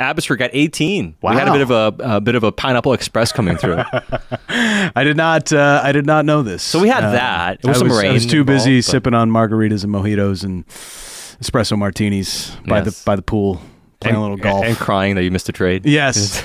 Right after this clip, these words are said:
Speaker 2: <laughs> I was very upset <laughs> that I missed a big di-, big news day. You know,
Speaker 1: You knew this was gonna
Speaker 2: look,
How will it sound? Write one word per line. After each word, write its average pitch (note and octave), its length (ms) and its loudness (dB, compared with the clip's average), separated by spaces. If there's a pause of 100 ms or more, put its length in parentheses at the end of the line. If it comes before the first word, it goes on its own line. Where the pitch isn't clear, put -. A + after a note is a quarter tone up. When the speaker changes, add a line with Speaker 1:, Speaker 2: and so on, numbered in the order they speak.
(120)
Speaker 2:
<laughs> - 120 -16
I D3 140 2
was G3+ 140 2
very F3 320 2
upset D3 480 0
<laughs> - 760 -10
that C#3+ 120 0
I C#3+ 80 2
missed C#3+ 320 2
a - 20 0
big B2 300 0
di-, C3 220 0
big B2+ 260 0
news B2 260 4
day. G2+ 300 -2 (440)
You E3 60 4
know, A3 180 4
Speaker 1:
You B3+ 120 4
knew C#4+ 60 4
this B3+ 140 0
was E3 140 0
gonna D3+ 160 2
Speaker 2:
look, - 60 0